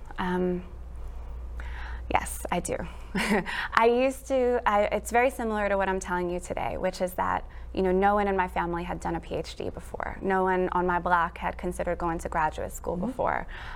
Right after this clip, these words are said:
Speaker 1: Um, I had never met a professor. <laughs> And so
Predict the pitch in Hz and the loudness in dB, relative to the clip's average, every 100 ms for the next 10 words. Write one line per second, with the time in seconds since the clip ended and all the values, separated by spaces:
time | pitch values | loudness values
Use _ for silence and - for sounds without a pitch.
0 | - - 175 175 170 - 190 185 180 180 | -6 -2 0 0 0 0 0 4 4 4
1 | 180 180 175 - 190 254 - - 175 - | 2 0 -2 -4 0 0 0 -6 -6 -2
2 | 262 247 330 - 359 - - 190 190 - | 0 0 2 2 2 -2 0 2 2 2
3 | 185 180 175 175 | 4 6 4 0